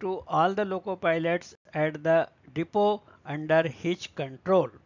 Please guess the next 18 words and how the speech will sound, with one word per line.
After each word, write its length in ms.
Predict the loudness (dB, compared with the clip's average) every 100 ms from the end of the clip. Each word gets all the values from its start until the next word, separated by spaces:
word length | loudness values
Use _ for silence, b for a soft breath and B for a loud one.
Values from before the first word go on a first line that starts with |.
| B B -16 -8
So 40 |
लोको 360 | -6 -4 -6 -2
पायलट्स 460 | 0 0 -2 -4
को 180 | -4 -4 -4 -14 -12
ट्रिपल 300 | -10 -4 -4
सी 340 | -4 -4 -4 -6
सप्लाई 580 | -8 -8 -6 -6 -6 -8 _ -10
दें-, 220 | -10 -10 _ _
देंगे। 420 | -2 -2 -2 -8 -14 _ _ B B B B B B B 2
Detonators 600 | 4 4 0 -2 0 0
shall 380 | 0 -2 -2 -2
be 160 | -4 -4
supplied 440 | -4 -2 0 0
in 100 | -4
a 200 | -10 -6
tin 180 | -6 -4 -2
case। 280 | -2 -2 -10
तो 480 | _ -6 -6 -6